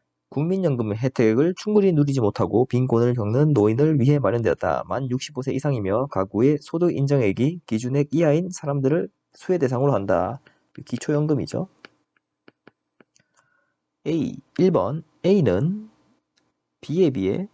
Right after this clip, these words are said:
빈곤층 자활 지원의 성격이 강하다. 이건 B죠. 왜냐하면 이게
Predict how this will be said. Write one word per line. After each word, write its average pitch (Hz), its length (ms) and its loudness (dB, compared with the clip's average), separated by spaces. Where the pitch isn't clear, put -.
빈곤층 156 640 0
자활 135 400 2
지원의 117 380 0
성격이 147 280 2
강하다. 90 320 -2
이건 107 160 -2
B죠. 160 600 2
왜냐하면 123 440 2
이게 135 420 -6